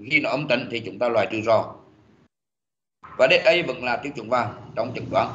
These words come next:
phân loại và lập hoạch điều trị nội mạch. Cái tình dị dạng tĩnh mạch Galen thì thực chất cũng là một cái thông nội động mạch nhưng có tính bẩm sinh, nó gặp ở trẻ em và nó gây suy tim rất sớm.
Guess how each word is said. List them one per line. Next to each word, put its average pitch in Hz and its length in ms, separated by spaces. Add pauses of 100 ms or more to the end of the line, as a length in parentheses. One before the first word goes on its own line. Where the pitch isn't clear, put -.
(120)
phân 123 160
loại 98 340
và 104 60
lập 101 220
hoạch 104 160
điều 101 100
trị 98 140
nội 95 140
mạch. 98 140 (1500)
Cái 156 120
tình 135 220
dị 131 120
dạng 127 180
tĩnh 123 120
mạch 113 120
Galen 160 320 (120)
thì 131 160
thực 113 200
chất 135 100 (140)
cũng 110 160
là 117 60
một 110 140
cái - 120
thông 151 180
nội 113 140
động 110 120
mạch 110 200
nhưng 151 200 (180)
có 98 60
tính 107 180
bẩm 101 160
sinh, 156 240 (320)
nó 139 60
gặp 131 180
ở 107 100
trẻ 120 300
em 151 100 (160)
và 117 100
nó 135 120
gây 147 200
suy 160 200
tim 160 280
rất 190 160
sớm. 117 280